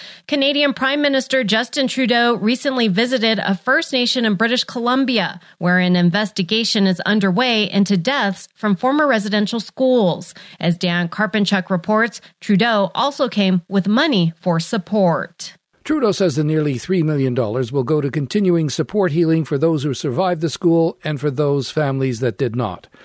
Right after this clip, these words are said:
Speaker 2: Ottawa already provided nearly one and a half million dollars earlier this year for research efforts into the deaths and disappearances of children who attended the former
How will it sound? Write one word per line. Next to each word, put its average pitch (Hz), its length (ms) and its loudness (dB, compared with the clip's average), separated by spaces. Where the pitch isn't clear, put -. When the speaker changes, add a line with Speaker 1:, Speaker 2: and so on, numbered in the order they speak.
Speaker 2:
Ottawa 120 360 -2
already 120 420 -2
provided 120 540 -4
nearly 117 240 0
one 117 160 -2
and 120 100 -2
a 113 60 -2
half 120 280 -4
million 131 360 0
dollars 117 420 -2
earlier 117 320 -2
this 107 240 -6
year 151 240 -2
for 123 160 -8
research 127 480 -4
efforts 151 420 -4
into 202 240 2
the 139 120 0
deaths 147 400 -4
and 131 120 -2
disappearances 143 800 -2
of 143 140 -4
children 131 420 -2
who 139 140 0
attended 139 380 -2
the 143 80 0
former 147 440 -2